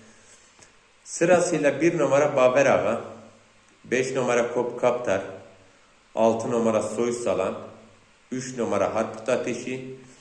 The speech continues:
ve yedi numara Yegen diyorum arkadaşlar. Ee, tabii bu yarışta sadece iki tane at yazmamışım. Hani durumu iyi olan bütçe dahilinde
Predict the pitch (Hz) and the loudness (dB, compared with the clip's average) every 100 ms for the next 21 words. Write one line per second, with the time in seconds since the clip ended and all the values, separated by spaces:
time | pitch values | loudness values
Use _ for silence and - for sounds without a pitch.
0 | - - _ 113 117 117 117 131 127 107 | -20 -20 _ 2 4 6 2 0 -4 0
1 | 120 123 110 117 113 98 90 87 87 95 | 0 2 2 2 2 0 -4 -6 -4 -4
2 | 98 - 85 85 - 131 131 - - - | -4 -6 -8 -10 -10 -12 -12 -16 -20 -20
3 | _ _ - _ _ _ _ _ _ - | _ _ -20 _ _ _ _ _ _ -20
4 | - - 107 110 - - 160 160 160 - | -20 -6 -2 -2 -4 0 2 2 -2 -6
5 | - - 139 175 160 175 - 175 175 175 | -14 -14 -2 4 6 4 2 -2 0 0
6 | 156 151 170 165 - 151 151 156 123 107 | 0 0 -2 -2 -2 2 2 2 0 2
7 | 104 98 95 - 156 151 - - - 156 | 0 -2 -4 -8 -8 -10 -16 -20 -12 -6
8 | 147 135 131 131 131 - - _ _ _ | -4 -6 -8 -10 -14 -20 -20 _ _ _
9 | _ _ _ _ - 120 165 156 147 143 | _ _ _ _ -20 -2 2 2 2 0
10 | 123 110 110 117 117 139 - 127 - - | 2 0 2 0 -2 -8 -4 -4 -4 -10
11 | - - - 156 - 98 104 104 135 143 | -16 -20 0 2 2 -2 -6 -2 0 0
12 | 139 | -2